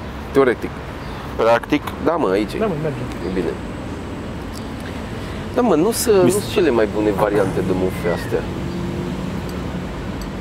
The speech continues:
Speaker 1: E ok că poți să o pui invers, dar dacă tot o folosești, să slăbești, e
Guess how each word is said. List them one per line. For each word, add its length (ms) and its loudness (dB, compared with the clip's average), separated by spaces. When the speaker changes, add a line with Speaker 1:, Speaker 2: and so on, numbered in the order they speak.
Speaker 1:
E 100 4
ok 160 4
că 140 2
poți 120 2
să 60 0
o 120 0
pui 360 4
invers, 280 2
dar 520 6
dacă 180 2
tot 160 0
o 120 4
folosești, 400 2
să 80 0
slăbești, 520 0
e 40 -4